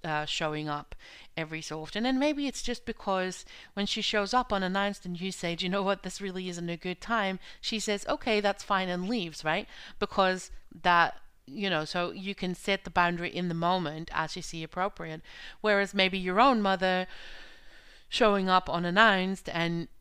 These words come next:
and, you know, completely taken over your day, regardless of whether you say it's a good time or not, um, you know, coming in and criticizing you for an hour about whatever she's fancying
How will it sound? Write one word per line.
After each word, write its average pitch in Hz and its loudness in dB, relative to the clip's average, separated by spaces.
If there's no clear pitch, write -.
and, 170 -2
you 190 -4
know, 151 0
completely 202 0
taken 185 -2
over 160 0
your 165 -6
day, 170 0
regardless 190 2
of 165 -10
whether 170 -2
you 165 -4
say 160 -2
it's - -8
a 160 -8
good 160 -6
time 156 0
or 151 -4
not, 151 0
um, 151 2
you 190 -6
know, 147 0
coming 196 4
in 185 0
and 156 -2
criticizing 190 2
you 165 -2
for 160 -2
an 151 0
hour 147 4
about 151 0
whatever 156 0
she's 165 -6
fancying 151 0